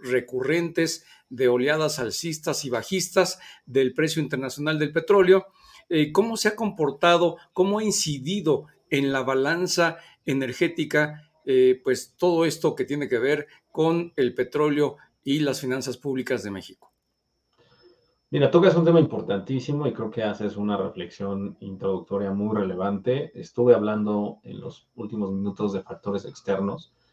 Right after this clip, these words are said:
Speaker 2: y lo hice de una, hasta cierto punto de una manera intencional para, eh, denotar la relevancia que tiene la determinación de los precios, la manera en que se determina el precio de la mezcla mexicana de exportación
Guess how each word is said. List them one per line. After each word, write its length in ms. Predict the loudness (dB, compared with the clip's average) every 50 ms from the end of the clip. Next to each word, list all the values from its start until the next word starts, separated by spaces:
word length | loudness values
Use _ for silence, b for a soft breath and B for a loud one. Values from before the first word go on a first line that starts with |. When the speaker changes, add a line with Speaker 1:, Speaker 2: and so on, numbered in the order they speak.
| _ _ _ _ _ _ -4
Speaker 2:
y 100 | -2 2
lo 160 | 6 8 8
hice 160 | 8 8 8
de 60 | 8 8
una, 160 | 10 8 6 6
hasta 240 | 2 0 0 0 -2
cierto 240 | -2 -2 -2 -2 -2
punto 160 | -2 -2 -2
de 80 | -2 -2
una 80 | -2
manera 200 | -2 -2 0 0
intencional 760 | -2 -2 -2 -4 -6 -6 -8 -6 -4 -4 -4 -4 -4 -6 -10 _ _ _ _ _ _ _ _ -4
para, 420 | 0 2 2 2 2 0 -2 -4 -6 -6
eh, 260 | -6 -4 -4 -4 -2 -2
denotar 400 | -2 -2 -2 0 2 2 2 4
la 120 | 2 2
relevancia 640 | 2 2 2 2 2 2 2 0 0 -2 -6 -6
que 140 | -4 -6 -8
tiene 280 | -6 -6 -6 -4 -2 -2
la 100 | -2 -2
determinación 600 | -4 -6 -8 -8 -8 -6 -8 -8 -8 -8 -6 -4
de 80 | -4
los 160 | -4 -6 -6 -10
precios, 580 | -10 -6 -6 -6 -6 -8 _ _ -20 -20 _ -12
la 180 | -10 -8 -6 -6
manera 240 | -4 -4 -2 -2
en 80 | -2 -4
que 60 | -4
se 100 | -6 -8
determina 640 | -8 -6 -6 -8 -6 -6 -6 -4 -4 -6 -6 -8 -10
el 160 | -12 -12 -6
precio 240 | -4 -4 -2 -2 -2
de 60 | -4
la 80 | -2 -4
mezcla 280 | -4 -6 -6 -8 -8 -8
mexicana 420 | -8 -10 -12 -16 -12 -10 -8 -6 -6
de 60 | -8
exportación 880 | -10 -12 -8 -8 -8 -8 -8 -10 -10 -8 -8 -6 -4 -2 -2 -2 -4